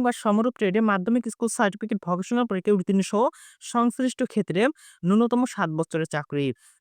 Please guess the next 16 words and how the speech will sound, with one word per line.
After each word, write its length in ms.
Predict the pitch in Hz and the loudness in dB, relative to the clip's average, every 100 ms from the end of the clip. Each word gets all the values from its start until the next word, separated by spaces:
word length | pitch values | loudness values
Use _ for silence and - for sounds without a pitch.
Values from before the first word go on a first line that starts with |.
| 190 | -6
এর 100 | 220 | 0
পরের 260 | 233 240 | 2 2
পদটি 220 | 254 247 254 | 2 0 -2
হচ্ছে 180 | 247 269 | -2 -4
সিনিয়র 400 | - 247 240 269 | -4 0 2 2
টেকনিশিয়ান 680 | 269 226 208 202 - 147 170 262 - - | 0 0 -2 -2 -4 -2 -2 -2 -8 -6
মেকানিক্যাল 680 | 180 208 220 262 262 269 269 - | -2 -2 2 2 2 2 0 0
ফিটার, 500 | 196 151 165 160 160 156 _ _ _ - | -4 -2 2 4 4 0 _ _ _ 0
পদ 140 | 233 | 2
সংখ্যা 320 | 254 269 254 254 | 2 0 2 0
একটি। 200 | - 277 | 0 -2
বয়স 380 | 233 202 202 202 - - | 2 4 6 2 -4 -18
সর্বোচ্চ 520 | - 269 254 220 - | -4 -2 0 0 -2
বত্রিশ 360 | 175 165 170 160 | -2 -2 -4 -2
বছর। 340 | 156 - 156 160 - - - | -2 0 0 0 -4 -20 -20
শিক্ষাগত 460 | - 254 277 269 | -10 -2 2 2